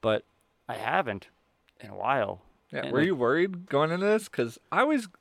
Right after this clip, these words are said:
Speaker 2: like,
Speaker 1: <laughs>
Speaker 2: certain movies I remember
Speaker 1: Y-,
Speaker 2: loving,
Speaker 1: right.
Speaker 2: and I watch it later, I'm always like, "Oh, I'm gonna ruin this."
Speaker 1: Y-, yeah, you know, I was a little hesitant going into it 'cause I, I thought it was gonna be bad.
Speaker 2: Yeah.
Speaker 1: And, I mean, I'll just say right off the top right now, like,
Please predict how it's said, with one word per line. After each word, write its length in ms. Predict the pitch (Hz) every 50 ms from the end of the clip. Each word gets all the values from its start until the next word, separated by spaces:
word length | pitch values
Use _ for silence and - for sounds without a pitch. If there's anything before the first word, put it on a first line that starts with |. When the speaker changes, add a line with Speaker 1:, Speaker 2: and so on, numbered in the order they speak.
| _ - -
Speaker 2:
like, 140 | 139 151 -
Speaker 1:
<laughs> 60 | 135
Speaker 2:
certain 260 | - - 214 254 247
movies 200 | 226 220 196 180
I 60 | 180
remember 640 | 165 147 127 120 120 123 123 139 143 165 165 160 135
Speaker 1:
Y-, 60 | 110
Speaker 2:
loving, 480 | 110 113 123 123 135 143 147 156 156 -
Speaker 1:
right. 360 | 175 156 147 131 113 117 - - -
Speaker 2:
and 140 | - 117 117
I 80 | 113 113
watch 320 | 107 110 113 120 120 - 131
it 120 | 113 92
later, 420 | 104 110 117 117 120 123 120 117
I'm 180 | - 98 107 113
always 160 | 113 110 104
like, 180 | 104 98 - - _
"Oh, 60 | - 95
I'm 160 | 95 98 104
gonna 160 | 107 104 104
ruin 260 | 107 117 127 135 127
this." 380 | 117 113 113 107 - - - - - -
Speaker 1:
Y-, 120 | 269 - -
yeah, 380 | 381 392 302 254 226 220 269 269
you 140 | 269 254 262
know, 100 | 277 294
I 80 | 311
was 100 | 311 285 277
a 20 |
little 160 | 339 370 247
hesitant 460 | 170 151 143 131 117 - 143 147 160 139
going 220 | 135 131 127 123
into 200 | 123 120 147 143
it 80 | 143 131
'cause 420 | - 131 120 113 104 - - - _ _
I, 300 | - - - - - - - - _ _ -
I 140 | - 113 117
thought 220 | - 113 113 117
it 20 |
was 100 | 120 117
gonna 140 | 107 113 110
be 380 | 101 113 110 110 110 107 95 - _ _ _ _ _ _ _ _ _ _
bad. 520 | - 107 110 127 160 147 107 101 101 107 104 - _ _ _ _
Speaker 2:
Yeah. 260 | 117 113 104 101 98 - -
Speaker 1:
And, 100 | 139 139
I 80 | - -
mean, 180 | 190 202 190 185
I'll 100 | 208 233
just 160 | 330 285 -
say 80 | 277
right 120 | 202 175 151
off 100 | 143 120
the 40 | 127
top 280 | - 156 175 214 - -
right 140 | 117 110
now, 200 | 113 139 170 151
like, 320 | 123 110 104 104 101 -